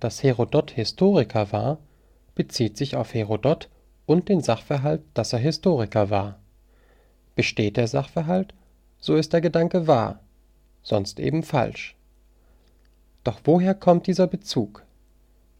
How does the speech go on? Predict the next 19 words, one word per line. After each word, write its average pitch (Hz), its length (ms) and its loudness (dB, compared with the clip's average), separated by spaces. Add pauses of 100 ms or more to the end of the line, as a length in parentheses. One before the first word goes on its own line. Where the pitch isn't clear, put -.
(280)
Im 139 140 0
Gehirn 120 400 2
laufen 147 380 2
nur 151 200 2
elektrochemische 151 840 -2
Prozesse - 560 -2
ab, - 220 -8 (360)
und 120 160 -4
die 160 140 0
scheinen 139 360 0
mit 117 220 -4
Herodot 110 580 -2
rein 175 240 2
gar 117 200 2
nichts 117 320 -8
zu 170 100 -2
tun 131 300 -2
zu 104 180 -6
haben. 98 380 -2